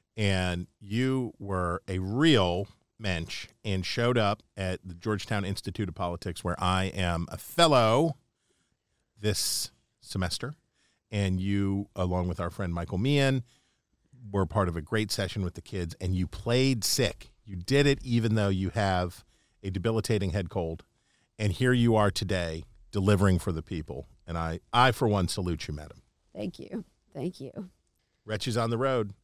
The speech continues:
Speaker 1: It's gonna happen for you people one day. Wretches
Speaker 2: So,
Speaker 1: on the road.
Speaker 2: forgive m-, yeah, forgive my, my voice.
Speaker 1: It's great. One of the attendees yesterday compared you to what actress?
Speaker 2: Oh my gosh, Holly Hunter.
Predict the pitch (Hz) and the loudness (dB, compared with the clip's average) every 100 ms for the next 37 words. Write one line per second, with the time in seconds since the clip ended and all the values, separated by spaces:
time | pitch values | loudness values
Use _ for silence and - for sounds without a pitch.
0 | - - - 107 120 110 107 87 95 85 | -20 -10 -2 0 2 0 0 0 -2 -2
1 | 85 85 82 80 80 78 78 - 80 80 | -2 -4 -4 -4 -4 -4 -6 -10 -8 2
2 | 190 185 185 151 139 - - - 185 214 | 4 4 2 -2 -8 -14 -16 -8 0 0
3 | 208 220 - 190 180 - - 190 214 208 | 2 -2 0 2 2 -2 -8 -2 -2 0
4 | 208 196 185 190 185 190 185 - 180 - | 0 2 0 -2 -2 0 2 2 2 -2
5 | - - _ _ _ - 90 - 117 110 | -6 -10 _ _ _ -14 -10 -2 2 2
6 | 113 - - _ _ 117 104 131 180 143 | 0 -12 -20 _ _ -6 0 2 4 2
7 | 135 113 - 123 110 110 - 110 - 101 | 0 0 0 -2 0 -4 -4 -6 -4 -2
8 | 113 107 101 101 - - 98 95 90 87 | 0 0 0 -2 -2 -2 0 0 0 -2
9 | 85 - _ _ _ _ _ - 143 143 | -6 -10 _ _ _ _ _ -12 -4 -2
10 | 139 - 135 - 190 208 202 208 175 - | -4 -4 -6 -4 -2 0 4 4 2 -2
11 | - - 196 202 202 190 180 180 196 196 | -8 -6 2 4 4 2 0 0 0 2
12 | 208 | 0